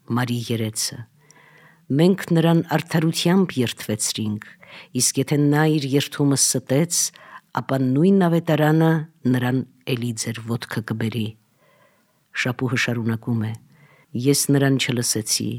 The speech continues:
և հրամայեցի նրանցից յոթանասուն մարդու խոխխողել մի գբի մեջ, իսկ նրանց հավատակիցներին հրամայեցի սրի քաշել»։ Այն ավետարանը, որի վրա երթվեց Արշակ արքան,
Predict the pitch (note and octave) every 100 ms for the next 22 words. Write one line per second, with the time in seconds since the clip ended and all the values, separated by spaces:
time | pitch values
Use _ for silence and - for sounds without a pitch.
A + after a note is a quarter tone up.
0 | - _ _ - _ B2+ C3 C#3 C3+ C#3+
1 | C#3 - D#3 D3+ D3 C#3 C#3+ C3+ C#3 C3+
2 | C3+ C3+ - D3 C#3+ C3+ - - C#3 -
3 | C#3 - - C3+ D3+ D3 B2 A#2+ A2+ B2
4 | A#2 A#2+ A#2 A2+ G#2 - - - - -
5 | _ _ B2 - - B2 C3 B2 - B2
6 | B2 A#2 A#2 - B2 B2+ D#3+ E3+ C3 C#3
7 | C#3 C#3 C3 - B2+ - - B2 A2+ A2
8 | - - - G2+ F#2+ - _ _ _ _
9 | _ - - _ - D#3 E3 D#3+ D#3 D3+
10 | D3 D3 D3+ C#3+ C#3+ D3 C#3 C#3 B2+ C3+
11 | - - B2+ - - C3 B2+ - C3 -
12 | C#3+ - C3